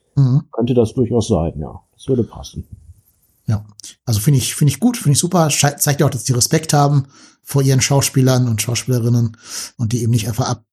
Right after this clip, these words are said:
Speaker 1: abfrühstücken, wenn sie nicht mehr da sind und die vergessen, sondern die halt da lassen, sozusagen. Und wenn's nur in Form der Credits ist. Und zumindest Patrick Fabian taucht ja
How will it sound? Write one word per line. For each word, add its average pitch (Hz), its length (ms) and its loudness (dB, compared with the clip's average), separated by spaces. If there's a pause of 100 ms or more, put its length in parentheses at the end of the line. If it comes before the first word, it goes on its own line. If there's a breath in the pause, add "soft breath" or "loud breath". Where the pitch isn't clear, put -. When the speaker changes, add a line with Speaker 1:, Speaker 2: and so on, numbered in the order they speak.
(280)
Speaker 1:
abfrühstücken, - 560 -2
wenn 127 100 0
sie 120 60 0
nicht 120 140 -2
mehr 131 80 -2
da 127 240 2
sind 131 200 0
und 120 100 -4
die 110 80 -4
vergessen, 123 520 -2
sondern 110 300 -2
die 104 120 0
halt 101 200 -6 (680 loud breath)
da 120 180 0
lassen, - 420 -2
sozusagen. 104 460 -6
Und 101 80 -6
wenn's 127 220 -2
nur 131 120 -4
in 120 80 -6
Form 117 260 -8
der 113 80 -6
Credits 139 360 -2
ist. - 280 -2 (420 soft breath)
Und 156 180 2
zumindest 139 400 0
Patrick 127 300 -4
Fabian 120 440 -2
taucht 104 340 -6
ja 90 260 -6